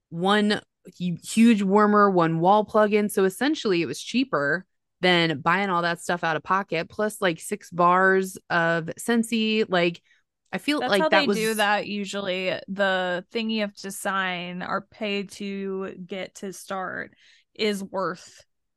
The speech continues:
Speaker 2: that amount if you look at how much it's worth.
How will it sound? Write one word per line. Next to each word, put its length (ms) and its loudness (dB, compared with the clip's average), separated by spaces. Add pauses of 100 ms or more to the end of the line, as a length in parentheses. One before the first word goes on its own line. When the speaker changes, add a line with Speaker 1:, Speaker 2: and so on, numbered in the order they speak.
(540)
Speaker 2:
that 220 -4
amount 480 -12 (480)
if 260 -12
you 460 -10
look 200 -10
at 140 -10
how 140 -10
much 260 -16
it's 160 -20
worth. 220 -16